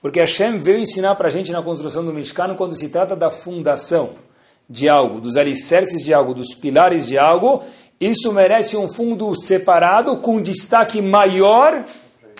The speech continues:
do que o Aron HaKodesh. Algo assustador.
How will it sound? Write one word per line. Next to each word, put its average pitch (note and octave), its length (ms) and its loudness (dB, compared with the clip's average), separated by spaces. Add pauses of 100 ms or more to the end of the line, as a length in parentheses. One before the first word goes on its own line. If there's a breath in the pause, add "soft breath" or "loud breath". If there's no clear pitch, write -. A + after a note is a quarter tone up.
(460)
do D#3+ 180 0
que F#3 120 0
o F#3 80 6
Aron D#3+ 220 2
HaKodesh. - 680 -8 (140)
Algo E3 420 0
assustador. A#2+ 560 -4